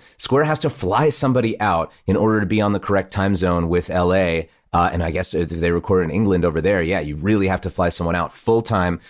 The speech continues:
to translate, localize, and sit in on all the voice act-, over sessions, which is a big expense.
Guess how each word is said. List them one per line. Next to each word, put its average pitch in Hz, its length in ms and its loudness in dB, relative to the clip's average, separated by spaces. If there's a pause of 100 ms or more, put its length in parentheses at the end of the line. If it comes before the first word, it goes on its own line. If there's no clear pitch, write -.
(380)
to 92 240 0
translate, 147 880 0 (160)
localize, 107 760 2 (100)
and 131 260 2
sit 120 240 0
in 101 160 2
on 90 140 0
all 95 160 0
the 92 60 2
voice 90 280 -2
act-, 90 220 -4
over 87 200 2
sessions, 82 600 -2
which 92 180 -2
is 110 160 0
a 151 80 2
big 110 300 -2
expense. 104 560 -4